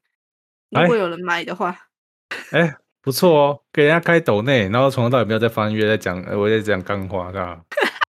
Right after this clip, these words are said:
Speaker 1: <laughs>
Speaker 2: <laughs> 好像可以耶。
Speaker 1: 可以啊。
Speaker 2: 哎，好，我觉得好，这几天要把它架起来。
Speaker 1: 兼职，好不好？现在副业很重要。
Speaker 2: 好，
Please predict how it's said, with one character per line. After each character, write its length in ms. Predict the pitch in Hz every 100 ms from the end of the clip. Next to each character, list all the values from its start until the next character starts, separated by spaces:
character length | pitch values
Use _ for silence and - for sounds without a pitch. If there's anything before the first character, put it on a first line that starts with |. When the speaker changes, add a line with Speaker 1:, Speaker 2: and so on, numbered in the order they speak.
| - -
Speaker 1:
<laughs> 480 | 131 202 - 185 - - -
Speaker 2:
<laughs> 800 | 440 _ - - _ - - -
好 80 | -
像 100 | 190
可 300 | - 104 107
以 180 | 165 110
耶。 240 | - - _ _ _ _ _
Speaker 1:
可 140 | -
以 180 | 247 277
啊。 80 | 185
Speaker 2:
哎， 160 | 147 101 85 - _ _ _
好， 480 | - 92 98 113 123 _ _
我 120 | 95
觉 100 | 92
得 80 | 135
好， 460 | - 92 85 98 107 _
这 120 | 131
几 60 | 107
天 80 | 110
要 100 | 107
把 160 | 98
它 80 | 254
架 140 | 110
起 160 | 104 -
来。 80 | -
Speaker 1:
兼 20 |
职， 40 |
好 80 | -
不 60 | 170
好？ 220 | 170 185 _
现 220 | - 285 277
在 140 | 285
副 240 | 269 254
业 200 | 247 240
很 180 | 202 170
重 260 | 185 185 175
要。 240 | 180 240 _ _ _ _ _ -
Speaker 2:
好， 160 | 90